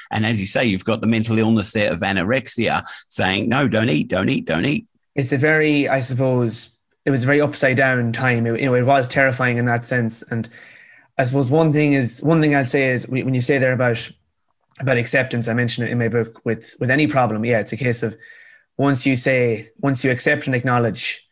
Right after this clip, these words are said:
Speaker 2: you know, then, then you can move forward. One thing I will say is I was very lucky in the sense that my, my battle with anorexia was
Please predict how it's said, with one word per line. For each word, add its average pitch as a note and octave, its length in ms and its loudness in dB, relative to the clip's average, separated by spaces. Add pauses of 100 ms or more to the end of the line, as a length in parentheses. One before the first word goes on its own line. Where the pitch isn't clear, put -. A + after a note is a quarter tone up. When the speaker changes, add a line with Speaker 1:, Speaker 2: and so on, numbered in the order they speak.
(320)
Speaker 2:
you B2+ 100 -4
know, A#2 60 2
then, B2 220 2
then C3 160 2
you A#2+ 80 2
can B2 180 -2
move A#2 160 0
forward. A#2 460 0 (720)
One F3 280 4
thing F3 100 2
I D#3+ 40 4
will D#3 120 2
say C#3+ 180 0
is B2 120 -2
I B2+ 100 4
was C#3 340 2
very C3+ 200 2
lucky C3 260 0
in A#2+ 40 0
the A2+ 60 -2
sense A#2+ 260 0
that A#2 200 -2 (200)
my, A#2+ 360 2
my B2 160 2
battle B2+ 320 0
with B2 80 0
anorexia A#2+ 760 -2
was A2+ 480 -2